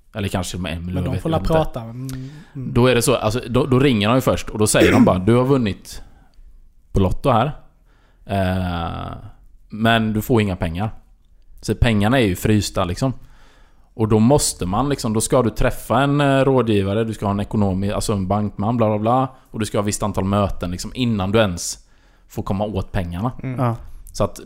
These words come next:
Speaker 1: liksom,
Speaker 3: Men det måste de ha gjort för att de har lärt sig sina misstag.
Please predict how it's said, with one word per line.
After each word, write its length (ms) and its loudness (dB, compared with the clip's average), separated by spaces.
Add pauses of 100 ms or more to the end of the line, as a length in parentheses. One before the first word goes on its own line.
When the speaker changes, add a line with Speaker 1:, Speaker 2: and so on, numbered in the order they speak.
(180)
Speaker 1:
liksom, 560 -2 (720)
Speaker 3:
Men 200 2
det 180 4
måste 300 0
de 120 2
ha 80 4
gjort 320 2
för 100 0
att 80 -4
de 80 0
har 80 4
lärt 240 2
sig 80 -10
sina 180 -2
misstag. 480 2